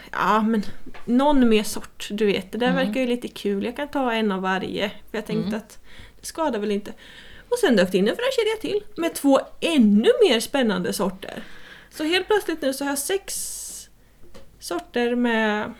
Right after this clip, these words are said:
Speaker 1: Alltså det är mellan två och fyra frön i varje. Så jag, det är inga jättesådder, men det är ju ändå betydligt mer än en planta chili.
Speaker 2: Det blir jättemycket chili.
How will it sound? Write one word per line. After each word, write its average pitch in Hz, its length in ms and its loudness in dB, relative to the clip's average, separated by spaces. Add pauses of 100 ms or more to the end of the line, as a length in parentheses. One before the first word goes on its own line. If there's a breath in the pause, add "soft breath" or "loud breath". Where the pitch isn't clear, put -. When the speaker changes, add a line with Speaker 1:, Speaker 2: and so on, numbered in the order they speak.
(800 soft breath)
Speaker 1:
Alltså 208 260 -6
det 202 140 -6
är 208 120 -2
mellan 226 340 -2
två 254 340 -4
och 247 80 -2
fyra 202 520 -2 (440)
frön 196 260 -8
i - 80 -8
varje. - 420 -10
Så 254 120 -6
jag, 247 120 4 (140)
det 277 60 4
är - 20 6
inga 262 140 4
jättesådder, 262 640 0
men 226 200 0
det - 80 -2
är 190 120 -2
ju 226 180 0
ändå 247 420 0
betydligt 247 500 -2
mer 196 180 2
än 190 160 -2
en 185 240 -4
planta 180 320 -6
chili. 240 400 -2
Speaker 2:
Det 156 320 -6
blir 160 200 -6
jättemycket 156 520 -6
chili. 196 180 -4